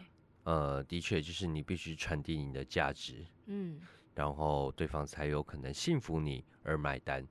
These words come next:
Speaker 1: 或是
Speaker 2: 对。
Speaker 1: 想要更深的去认识你。因此啊，呃，我们认为有感说的 talker，很多人会问我，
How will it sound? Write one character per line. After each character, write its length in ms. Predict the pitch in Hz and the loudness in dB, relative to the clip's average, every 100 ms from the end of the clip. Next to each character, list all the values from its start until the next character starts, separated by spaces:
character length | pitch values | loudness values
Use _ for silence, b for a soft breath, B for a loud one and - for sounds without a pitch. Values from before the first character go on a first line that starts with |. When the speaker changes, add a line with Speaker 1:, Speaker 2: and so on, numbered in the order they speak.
| - _ - | -16 _ -12
Speaker 1:
或 120 | - 85 | -4 -2
是 100 | 85 | -2
Speaker 2:
对。 60 | |
Speaker 1:
想 180 | 76 69 | -2 0
要 80 | 69 - | -2 2
更 180 | 135 92 | 4 6
深 460 | - - 87 82 | 2 2 2 2
的 220 | 80 76 67 | 2 2 2
去 420 | - 76 65 65 | -2 -2 -2 0
认 220 | 73 65 | 2 2
识 180 | - 73 | -2 -4
你。 240 | 67 131 - B B B B B - - - - - - - B B B - | -4 -8 -14 B B B B B -4 -4 -10 -20 -20 -20 -20 B B B -2
因 120 | 170 | -2
此 180 | 175 101 | 4 4
啊， 220 | 67 64 | 4 0
呃， 260 | 82 85 82 | 0 2 4
我 140 | 80 | 2
们 160 | 85 123 | 2 4
认 220 | 131 101 | 4 4
为 260 | 82 78 73 | 2 2 0
有 160 | 80 | 0
感 180 | 85 80 | 2 0
说 220 | - 82 | 2 0
的 180 | 78 73 | 0 -2
talker， 560 | - 80 78 - 73 64 B - | 0 -2 -2 -2 -4 -4 B -4
很 120 | 98 | 4
多 140 | 156 | 6
人 100 | 143 | 6
会 180 | 147 131 | 4 2
问 300 | 123 123 90 | 2 2 2
我， 240 | 71 60 | -2 -4